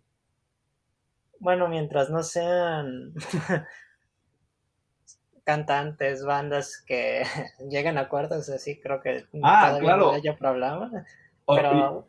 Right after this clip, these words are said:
Speaker 2: y, y, y se entiende esa preocupación porque es cierto, o sea, es, esto es un ejemplo como muy extrapolado, pero Jay-Z, que en algún momento creó junto a otros artistas Tidal y que dijo, "Todas mis listas van a estar en Tidal y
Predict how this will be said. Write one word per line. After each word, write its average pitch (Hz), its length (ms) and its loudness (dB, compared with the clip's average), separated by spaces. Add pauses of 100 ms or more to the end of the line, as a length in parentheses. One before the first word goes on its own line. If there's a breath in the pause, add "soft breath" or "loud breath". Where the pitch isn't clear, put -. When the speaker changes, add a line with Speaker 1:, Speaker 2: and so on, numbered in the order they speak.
Speaker 2:
y, 151 120 -2
y, 156 240 0
y - 20 2
se 156 120 6
entiende 214 260 2
esa 220 140 4
preocupación 139 500 4
porque 185 240 4
es 143 120 0
cierto, 185 380 2
o 117 60 4
sea, 107 360 0 (2250)
es, 165 220 0
esto 160 220 2
es 180 40 -2
un 196 140 4
ejemplo 180 360 2
como 135 220 0
muy 139 300 2
extrapolado, 131 760 0
pero 117 280 0
Jay-Z, 131 640 0 (1600)
que 123 280 2
en 123 120 2
algún 131 220 4
momento 151 540 2
creó 135 680 2
junto 127 220 0
a 113 40 4
otros 131 240 0
artistas 127 500 -6
Tidal 120 360 0
y 123 60 -4
que 120 80 -2
dijo, 123 240 -2
"Todas 233 240 2
mis 175 160 -2
listas 214 260 -2
van 202 140 -2
a 196 40 -2
estar 175 180 -2
en 170 120 -4
Tidal 185 300 0
y 135 100 -6